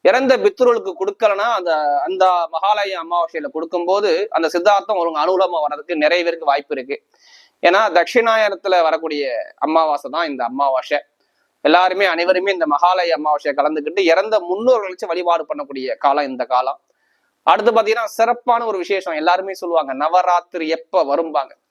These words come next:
பத்து நாள் பெண் பரிவார கோயில், எல்லா கோயிலையும் பாருங்க, கொலு மேடை அமைச்சு இந்த நவராத்திரி விழாவை ரொம்ப சிறப்பா திருவிழாவாக கொண்டாடுவாங்க.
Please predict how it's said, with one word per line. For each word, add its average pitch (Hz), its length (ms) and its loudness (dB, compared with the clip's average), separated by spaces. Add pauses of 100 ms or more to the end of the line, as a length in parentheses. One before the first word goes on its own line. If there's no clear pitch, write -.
பத்து 190 380 -2
நாள் 202 200 2 (240)
பெண் 190 180 0 (120)
பரிவார 165 300 2 (100)
கோயில், 143 300 -2
எல்லா 202 200 2 (140)
கோயிலையும் 170 340 -4
பாருங்க, 151 220 -2 (180)
கொலு 240 340 2
மேடை 175 280 2
அமைச்சு 226 400 -4 (680)
இந்த 175 140 4 (100)
நவராத்திரி 247 580 2
விழாவை 180 260 2 (140)
ரொம்ப 226 200 -4 (260)
சிறப்பா 240 500 2 (340)
திருவிழாவாக 233 720 2
கொண்டாடுவாங்க. 165 460 -4